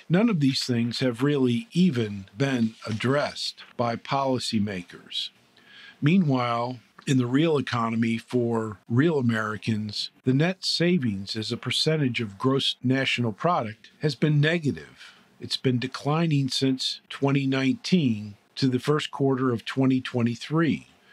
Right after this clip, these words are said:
It continues in a long run decline ever since we went off the gold standard in nineteen seventy-one. That's not a good thing. The yield curve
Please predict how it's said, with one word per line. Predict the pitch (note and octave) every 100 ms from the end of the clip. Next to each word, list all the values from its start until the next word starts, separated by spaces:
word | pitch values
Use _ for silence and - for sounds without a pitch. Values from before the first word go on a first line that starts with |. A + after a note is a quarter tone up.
| - - -
It | B2+ B2 -
continues | - C3 - F#3 F3+ C#3+ A#2+
in | B2
a |
long | B2 A#2+ C#3 D#3 D3+ C3
run | C#3 C3 A#2+
decline | A2+ A#2 - C3+ B2+ G#2+ G2+ G2 - _
ever | E3+ B3
since | - C3+ A#2 -
we | B2+
went | A#2+ B2
off | A#2+ A#2 -
the |
gold | A2 B2 C3+ B2+
standard | - A#2 G2+ G2 F#2 F#2+ F#2 -
in | B2
nineteen | B2 B2+ B2 - B2+
seventy-one. | A2+ B2+ A#2 A2+ A2 G#2+ A#2+ A2+ D#2+ - - - _ _
That's | C3+ - C#3
not | C#3 C3+
a | A2
good | A2 G#2+ F#2
thing. | A2+ G2+ C#2+ - _ _ _ - - - _
The | B2+
yield | C#3+ B3 A3+ -
curve | C#3 B2 B2 B2 -